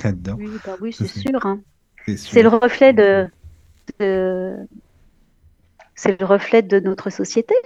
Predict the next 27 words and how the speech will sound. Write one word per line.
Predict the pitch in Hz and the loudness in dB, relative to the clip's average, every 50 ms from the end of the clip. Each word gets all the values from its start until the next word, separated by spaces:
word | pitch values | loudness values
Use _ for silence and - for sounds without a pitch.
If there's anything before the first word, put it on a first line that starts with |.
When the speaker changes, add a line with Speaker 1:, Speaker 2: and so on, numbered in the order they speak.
| 466 | 2
Speaker 2:
aussi, | 294 - - - 180 175 | 0 0 0 -2 -2 -2
hein. | 175 208 262 - _ _ _ _ _ _ - _ | -2 -4 -6 -12 _ _ _ _ _ _ -18 _
Speaker 1:
C'est | - - 117 | -4 -2 -2
vrai | 110 98 104 117 113 | -2 0 0 0 0
aussi, | 95 - - - 87 85 82 | -2 -4 -6 -8 -8 -8 -8
oui, | 80 80 80 - _ _ | -10 -10 -14 -16 _ _
c'est | - - 196 | -12 -6 -2
ça. | - - - - - - 196 - 214 170 - - - _ | 0 0 0 0 0 -2 -2 -4 -4 -8 -10 -14 -20 _
Speaker 2:
<laughs> | _ _ _ - - - - _ _ 120 | _ _ _ -18 -16 -16 -16 _ _ -6
Speaker 1:
D'accord. | 139 127 - - 117 104 104 107 - _ _ - - - - _ _ _ - | -6 -6 -4 -4 -4 -4 -4 -6 -10 _ _ -20 -20 -20 -20 _ _ _ -2
Donc | 104 107 110 110 104 | 0 2 2 2 2
voilà, | 110 101 95 90 | 2 0 0 -2
c'est | - - | -4 -8
ce | - - | -10 -10
que | - 98 | -10 -10
tu | - - 101 | -10 -10 -10
fais, | - - 117 113 110 104 | -8 -4 -2 0 0 0
euh, | 98 95 95 92 | -2 -2 -4 -4
maintenant, | 92 98 101 101 - - 110 110 110 | -2 -2 -2 -4 -2 -2 0 0 0
en | 104 | 0
fait, | - 107 98 - - | -2 -4 -6 -4 -4
le, | 98 95 | -2 -2
le | 98 104 | -2 -2
plus, | 95 - - 104 98 - - 92 | -4 -4 -4 -4 -4 -4 -4 -6
hein, | 87 80 | -8 -8
c'est | - - | -10 -12
ça, | - - 98 90 87 90 | -10 -8 -8 -8 -8 -10